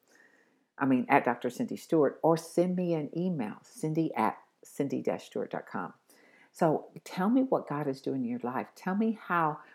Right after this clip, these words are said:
we can pray together for your life shift to become clear, and you'll know what is lessening in its importance because God is making room for the new thing.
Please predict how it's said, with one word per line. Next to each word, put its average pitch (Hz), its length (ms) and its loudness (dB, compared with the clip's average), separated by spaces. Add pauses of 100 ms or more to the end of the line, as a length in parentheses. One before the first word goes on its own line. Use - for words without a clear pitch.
we 156 120 2
can 147 180 0
pray 165 280 2
together 143 400 2
for - 160 -4
your 139 200 0
life 139 400 0
shift - 380 -2 (400)
to 151 100 2
become 127 500 0
clear, 123 840 4
and 143 200 0
you'll 131 180 2
know 139 420 0 (380)
what 147 500 2 (100)
is 151 180 0
lessening 143 800 0
in 127 180 0
its 113 220 -2
importance 123 720 -4 (260)
because 135 420 0
God 131 260 0
is 131 140 -4
making 127 340 -2
room 123 340 -6 (100)
for 127 140 0
the 120 120 -4
new 113 160 -4
thing. - 340 -4